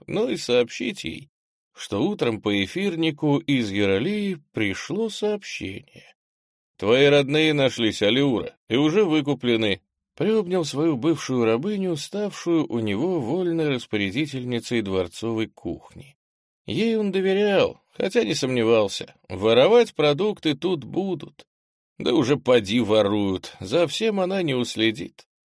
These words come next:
Зато масштабы хищений явно меньше возможных.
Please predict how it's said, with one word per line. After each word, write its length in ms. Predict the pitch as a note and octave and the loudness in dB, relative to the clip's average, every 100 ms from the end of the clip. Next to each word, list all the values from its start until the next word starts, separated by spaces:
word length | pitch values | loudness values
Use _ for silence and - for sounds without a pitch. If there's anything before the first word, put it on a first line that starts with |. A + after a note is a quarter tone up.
| _ F#2+ | _ -6
Зато 420 | G2+ G2+ D3 D3+ | -2 -2 0 0
масштабы 680 | A#2 G2+ - G#2+ B2 A#2+ | -2 -4 -6 0 2 2
хищений 1040 | G#2+ G2+ F#2+ - A#2+ F3+ G#3+ F#3 G#2 G2+ - | -4 -6 -8 -6 -2 -2 -2 -2 -2 -4 -12
явно 500 | G2+ F#2+ E3+ A3 G#3 | -8 0 0 0 -4
меньше 440 | G3+ B2 A#2+ - C#3 | -4 -2 -2 -4 -4
возможных. 840 | C#3 A2+ G2 F2+ - - _ | -4 -6 -16 -18 -20 -20 _